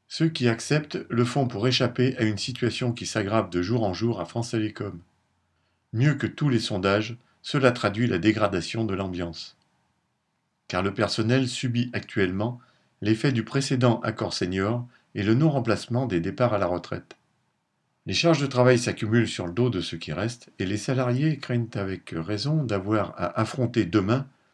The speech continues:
des conditions de travail plus détériorées. Seuls quatre mille recrutements sont annoncés dans les trois ans à venir,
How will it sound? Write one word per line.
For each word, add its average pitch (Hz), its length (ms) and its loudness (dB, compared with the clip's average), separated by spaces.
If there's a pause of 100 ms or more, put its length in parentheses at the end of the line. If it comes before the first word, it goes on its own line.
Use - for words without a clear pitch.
(300)
des 107 160 -2
conditions 139 440 2
de 95 120 0
travail 123 560 0
plus 175 160 -2
détériorées. 101 640 0 (1040)
Seuls 143 380 0
quatre 143 240 -2
mille 165 160 4
recrutements 127 500 -2
sont 123 260 -4
annoncés 107 420 -2
dans 104 120 -4
les 92 120 -4
trois 117 260 -2
ans 113 40 0
à 101 100 0
venir, 101 360 -6